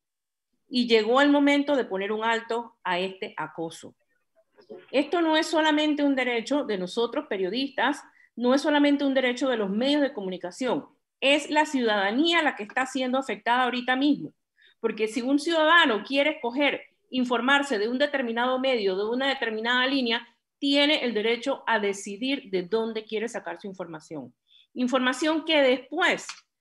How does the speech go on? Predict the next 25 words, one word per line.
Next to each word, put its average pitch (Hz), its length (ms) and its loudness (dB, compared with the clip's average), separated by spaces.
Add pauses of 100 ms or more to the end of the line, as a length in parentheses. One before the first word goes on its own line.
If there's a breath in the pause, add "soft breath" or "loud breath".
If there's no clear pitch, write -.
(140)
le 214 140 -2
va 247 240 6
a 294 40 4
servir 285 560 0 (180)
para 208 280 4
poder, 220 380 2 (200)
eh, 214 500 2
tomar 254 460 4
decisiones 269 760 -2
en 214 140 -4
su 208 140 -8
vida, 190 420 -6 (160)
por 220 160 -2
quién 214 200 -4
votar, 254 460 0 (180)
por 208 180 -4
quién 214 220 -4
no 214 80 -6
votar, 254 480 2 (280 loud breath)
eh, 220 200 -2
invertir, 247 840 -2
no 220 160 -2
invertir, 233 720 -2
dónde 226 340 -2
comprar, 247 500 2